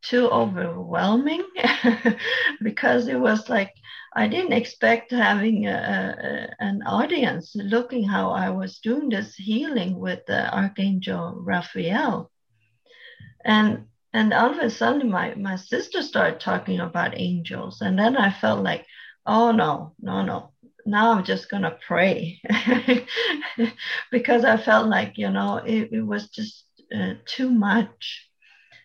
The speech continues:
And then all of a sudden, one, uh, I think it's my guiding angel, Archangel Michael came,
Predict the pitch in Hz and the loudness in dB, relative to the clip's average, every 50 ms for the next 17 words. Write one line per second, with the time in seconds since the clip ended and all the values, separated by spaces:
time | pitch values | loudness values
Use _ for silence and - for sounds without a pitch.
0 | _ - - 202 202 208 220 226 - - 226 233 240 247 220 196 190 - - 202 | _ -2 0 2 4 6 4 6 6 6 6 6 6 6 4 2 2 0 -2 0
1 | 208 208 196 185 170 165 - - 185 180 190 202 214 220 220 214 208 196 170 170 | 0 0 0 -2 -4 -4 -8 -10 -6 -4 -2 2 2 4 4 4 2 0 -2 -2
2 | 175 - - - 196 196 - - 240 240 247 254 220 190 - 208 196 190 180 185 | -4 -4 -4 -4 -4 -4 -2 0 -2 0 0 -2 -6 -6 -6 -6 -4 -4 -4 -4
3 | 185 190 - - - 208 202 - - 185 185 202 240 247 254 269 269 262 262 269 | -4 -6 -8 -8 -6 -6 -6 -4 0 2 2 2 4 2 2 0 -2 -4 -4 -4
4 | 269 269 277 285 285 262 262 262 269 269 277 - _ _ _ _ _ _ _ _ | -4 -4 -4 -6 -6 -6 -4 -4 -6 -6 -8 -10 _ _ _ _ _ _ _ _
5 | _ _ - - 214 208 214 - 214 214 220 214 214 220 202 190 185 185 180 190 | _ _ -8 -4 -2 -2 0 2 4 4 4 4 4 2 0 0 0 2 2 2
6 | 214 226 - 254 254 254 254 - - 254 247 240 247 269 285 - - 240 | 0 0 -2 -4 -6 -6 -6 -4 0 2 4 4 4 2 0 -6 -12 -14